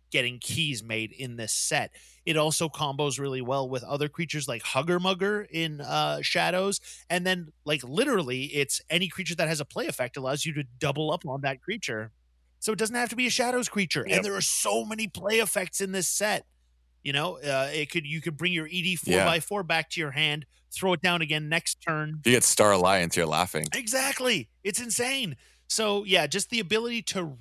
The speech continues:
Speaker 1: replay a card that you've already played, I think, is, uh, spectacular and does a lot of really cool things.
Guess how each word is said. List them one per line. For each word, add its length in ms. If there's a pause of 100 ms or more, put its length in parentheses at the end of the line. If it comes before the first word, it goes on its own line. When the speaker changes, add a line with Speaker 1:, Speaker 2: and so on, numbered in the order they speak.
Speaker 1:
replay 880
a 80
card 360
that 140
you've 180
already 560
played, 580 (380)
I 100
think, 300
is, 220
uh, 260
spectacular 920
and 220
does 180
a 60
lot 240
of 80
really 200
cool 260
things. 380